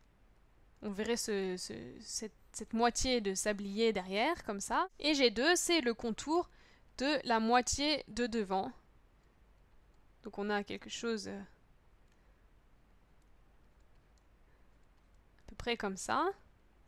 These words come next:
G deux, c'est, euh, cette moitié de devant du sablier qu'on voit comme ça. Voilà. Donc orientée de cette façon, cette région qui a la forme d'un sablier ou d'une altère, eh bien c'est, c'est bien une région de type deux, hein. C'est possible d'imaginer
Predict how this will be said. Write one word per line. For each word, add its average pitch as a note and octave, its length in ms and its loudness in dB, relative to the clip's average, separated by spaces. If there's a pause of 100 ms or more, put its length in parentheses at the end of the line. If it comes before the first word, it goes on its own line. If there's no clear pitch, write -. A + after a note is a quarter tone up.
(840)
G G3+ 140 -12
deux, A3+ 260 -2
c'est, A#3+ 340 0
euh, F3+ 160 0 (540)
cette - 220 -6
moitié B3 340 0
de G3+ 120 -2
devant G3 500 0
du A3+ 180 -10
sablier G3 540 -6
qu'on F#3+ 160 -6
voit G3+ 240 0
comme F#3+ 180 -8
ça. C4 320 -2 (560)
Voilà. G3+ 340 4 (380)
Donc C4 340 -2
orientée D4+ 580 6
de A#3 120 -2
cette - 240 -2
façon, D4 480 2
cette - 260 2
région B3+ 500 2
qui G#3+ 220 -2
a G3+ 80 2
la G3+ 80 4
forme A3 380 4
d'un G3+ 180 0
sablier G#3 600 0
ou G#3+ 180 2
d'une A#3 160 0
altère, A#3 400 2
eh G#3+ 80 0
bien B3 240 2
c'est, - 400 -4
c'est - 140 -12
bien C#4+ 260 4
une C#4 100 2
région G#3 380 -2
de C4+ 160 -2
type A3 300 -8
deux, G3+ 140 -2
hein. F3+ 120 -4
C'est C4 180 -2
possible B3 460 -6
d'imaginer A3 640 0